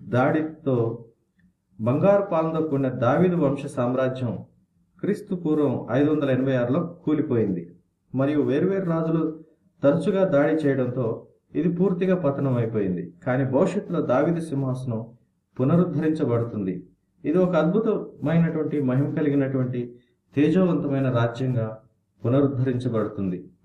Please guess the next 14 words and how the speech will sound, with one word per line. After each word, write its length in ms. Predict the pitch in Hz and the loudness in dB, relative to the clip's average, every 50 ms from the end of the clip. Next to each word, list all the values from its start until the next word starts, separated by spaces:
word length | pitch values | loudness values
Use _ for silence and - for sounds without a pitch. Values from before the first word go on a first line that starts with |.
| - - _ _ _ _ _ _ _ _ - | -14 -14 _ _ _ _ _ _ _ _ 0
ప్రియులారా, 640 | 147 170 185 185 185 170 160 165 170 196 196 - - - - - | 4 4 4 6 4 2 2 2 0 0 -2 -4 -8 -14 -16 -6
క్రీస్తు 320 | - 170 196 202 - - 185 | -2 0 0 0 0 -4 -6
పుట్టుక 360 | 165 165 160 - 156 139 160 147 135 123 120 - - | -4 -4 -4 -4 -4 -2 -2 0 0 -2 -2 -4 -4
ఆకస్మికంగా 640 | 123 135 - 175 170 - - 151 147 151 147 135 131 | -6 -4 -2 -2 -2 -2 -2 -4 -2 -2 -2 0 0
జరగలేదు. 840 | 117 110 - 120 127 135 147 147 143 135 123 135 147 - - - - _ _ _ _ _ - | 0 0 0 0 2 2 2 2 2 2 2 0 -2 -4 -4 -10 -14 _ _ _ _ _ -2
ఎంతోమంది 600 | - 180 185 170 208 202 196 190 180 170 170 170 | 0 2 4 4 4 4 4 4 4 4 4 2
ప్రవక్తలు 840 | - - 139 139 170 175 - - 170 170 170 165 160 - - - - - - | 2 2 2 4 4 2 0 2 4 6 6 6 4 0 -6 -8 -14 -8 -2
ప్రవచించినటువంటి 1120 | 135 131 139 156 165 - 156 - - 147 135 131 135 135 127 131 135 127 117 135 - - _ _ _ _ _ _ _ _ _ _ - | 0 2 2 2 0 0 -2 -2 -2 -2 -2 0 0 -2 -2 0 -2 -2 -2 -4 -8 -12 _ _ _ _ _ _ _ _ _ _ -10
ఆ 340 | - 107 117 120 117 110 | -6 -2 0 0 0 0
ప్రవచనాలన్నీ 840 | 110 - - 135 143 160 170 165 165 165 165 156 147 147 160 190 196 180 | -2 -4 0 2 4 4 4 4 4 4 4 4 4 4 4 4 2 2
కూడా 340 | - - - 127 - - - | -2 -2 -2 -2 -2 -4 -8
అక్షరాల 720 | - - - - - 196 190 185 175 170 165 135 120 120 - - - - _ _ _ _ _ _ - | -12 -12 -10 -6 -4 0 0 0 0 0 0 0 -2 -2 -6 -10 -16 -20 _ _ _ _ _ _ -8
నెరవేరుతూ 880 | 104 107 113 123 135 151 156 156 156 147 - - 135 135 143 160 - - - _ - - | -4 -2 0 2 2 2 4 4 4 2 2 2 0 -2 -2 -4 -10 -14 -20 _ -6 -4
వచ్చాయి. 520 | 117 113 - - 135 117 107 98 - - | -4 -4 -2 -2 -2 -2 -2 -2 -6 -8